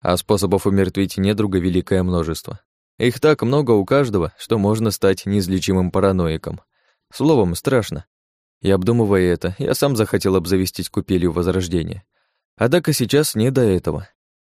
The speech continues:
Сейчас мне эти господа поведают подробности произошедшего здесь,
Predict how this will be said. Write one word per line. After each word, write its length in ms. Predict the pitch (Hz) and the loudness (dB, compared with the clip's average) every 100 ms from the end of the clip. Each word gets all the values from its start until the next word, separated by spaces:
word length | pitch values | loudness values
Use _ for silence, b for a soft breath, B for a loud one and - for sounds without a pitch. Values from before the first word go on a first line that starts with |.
| _ _ | _ _
Сейчас 380 | - 135 151 123 | -2 2 2 2
мне 180 | 117 | 0
эти 140 | 117 110 | 0 2
господа 640 | 104 110 - 113 120 95 - | 2 2 2 2 4 2 0
поведают 440 | 113 110 107 104 | -2 2 2 2
подробности 520 | - 101 113 104 92 98 | 2 2 2 2 0 -2
произошедшего 720 | - 95 95 92 90 - 98 | 0 0 0 0 -4 -2 -2
здесь, 380 | 92 85 - | -2 -4 -6